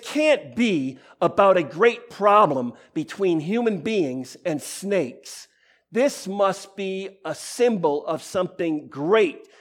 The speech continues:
that humanity is going to face.'" And it quickly became interpreted messianically. Kugel walks through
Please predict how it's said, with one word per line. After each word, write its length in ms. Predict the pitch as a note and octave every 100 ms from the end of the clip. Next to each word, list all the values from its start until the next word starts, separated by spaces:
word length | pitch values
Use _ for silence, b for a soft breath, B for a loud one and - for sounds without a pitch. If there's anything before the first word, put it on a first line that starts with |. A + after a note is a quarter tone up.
| b
that 220 | - E3+
humanity 640 | - F3 E3+ E3+ E3+ D#3+ D#3+
is 280 | E3 D3 C#3
going 480 | - C#3+ C#3 C3 C3 _ _
to 200 | A#2+ A#2
face.'" 560 | - - A#2 G#2+ - - b b b
And 120 | E3+
it 120 | E3+
quickly 600 | - - C#4+ A#3+ F#3 F3
became 640 | C#3+ D3+ D3+ G3 F3+ F3+ F3
interpreted 720 | D#3+ C#3+ - F#3 F#3 E3+ D3
messianically. 960 | D3 D3+ - C#3+ C#3+ D3 C#3+ A#2 F#2+ - b b _
Kugel 420 | A#3 C4 B3+ A#3+
walks 380 | G3 G3 F#3+ -
through 300 | E3+ D#3+